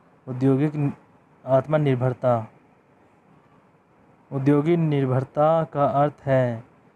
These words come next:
भारत के लोग औद्योगिक की स्थापना, संचालन और प्रबंधन, देश में उपलब्ध तकनीकी ज्ञान, पूंजी या मशीनरी के पुर्जे जो भारत में ही विनिर्मित किए जाते हैं, उसका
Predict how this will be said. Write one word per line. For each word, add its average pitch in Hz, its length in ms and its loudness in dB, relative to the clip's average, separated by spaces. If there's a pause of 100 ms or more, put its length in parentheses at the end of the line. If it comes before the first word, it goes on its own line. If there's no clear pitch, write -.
(200)
भारत 131 300 0
के 143 140 -2
लोग 135 320 2
औद्योगिक 131 520 0 (460)
की 147 100 2
स्थापना, 135 440 0
संचालन 143 480 0
और 131 340 0 (280)
प्रबंधन, 139 480 0
देश 139 380 0
में 131 140 0
उपलब्ध 147 500 -2
तकनीकी 131 440 -2
ज्ञान, 131 360 0
पूंजी 139 480 0
या 139 60 2
मशीनरी 135 640 -2 (580)
के 143 100 2
पुर्जे 135 400 0
जो 139 180 0
भारत 131 380 -2
में 127 180 2
ही 160 200 0 (1500)
विनिर्मित 139 580 2
किए 143 160 0
जाते 131 360 0
हैं, 135 180 0
उसका 151 500 0